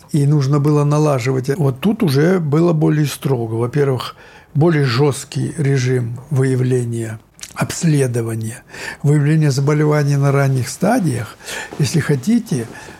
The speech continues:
я бы даже употребил такую, может быть, гиперболизированную формулировку, эмоциональную, но система профилактики отрабатывалась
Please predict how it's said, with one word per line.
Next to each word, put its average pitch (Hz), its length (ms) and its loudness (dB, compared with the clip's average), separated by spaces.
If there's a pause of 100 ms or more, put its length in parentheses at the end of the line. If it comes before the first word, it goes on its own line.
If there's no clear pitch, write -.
я 147 180 2
бы 147 100 2
даже 143 240 2
употребил 147 540 0
такую, 131 580 0 (400)
может 139 260 2
быть, 139 240 0
гиперболизированную 156 1200 0
формулировку, 139 840 0
эмоциональную, 143 920 0 (520)
но 147 400 2 (220)
система 165 640 0
профилактики 160 840 0
отрабатывалась 151 1160 -2